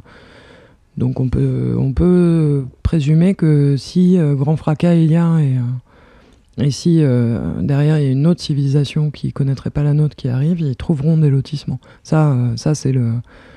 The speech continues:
le, euh, le, le petit, euh, le petit, euh, cadeau, euh, science-fiction du, euh, du bouquin. Après, euh,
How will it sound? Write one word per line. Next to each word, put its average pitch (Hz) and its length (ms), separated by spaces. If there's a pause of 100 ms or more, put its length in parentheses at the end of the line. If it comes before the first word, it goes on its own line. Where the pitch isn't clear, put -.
(160)
le, 135 140
euh, 80 460
le, 113 280
le 104 160
petit, 143 340
euh, 117 160 (440)
le 131 120
petit, 143 340
euh, 117 120 (340)
cadeau, 151 400
euh, 135 220
science-fiction 143 600
du, 135 180
euh, 123 260
du 131 160
bouquin. 151 340 (1500)
Après, 196 360
euh, 139 440